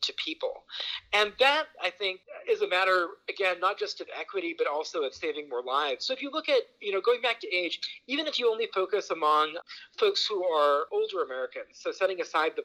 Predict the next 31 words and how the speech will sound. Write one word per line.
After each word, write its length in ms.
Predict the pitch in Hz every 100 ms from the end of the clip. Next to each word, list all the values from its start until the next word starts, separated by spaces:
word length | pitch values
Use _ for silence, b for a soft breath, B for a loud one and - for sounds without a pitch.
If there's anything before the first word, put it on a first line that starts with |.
| -
points 240 | 135 -
that 60 | 139
I 80 | 123
talked 260 | 127 127
about 160 | 131 131
earlier 420 | 143 135 131 127 120 B B B
about 300 | 165 151 147
risk 260 | 139 151 -
at 80 | 139
a 60 |
given 280 | 135 139 135
age 380 | - 139 131 -
being 240 | 143 127 123
different 400 | 147 156 165 139
depending 460 | 135 - 139 131 127
on 200 | 117 117 120 B B B
occupation, 760 | 147 156 143 151 135 131 139 127
housing, 580 | - 127 135 131 127 123
other 220 | 160 185
risk 260 | 151 165 -
factors, 580 | 127 113 - 110 104 - B B B B
the 100 | - - -
folks 360 | 277 302 - -
who 280 | 233 220 214 -
are 320 | 170 160 156 -
older, 720 | 196 233 247 180 143 131 131 - 139 -
who 220 | 208 185
are 160 | 175 165
more 340 | 160 202 277
at 140 | 247 151
risk, 380 | 135 120 -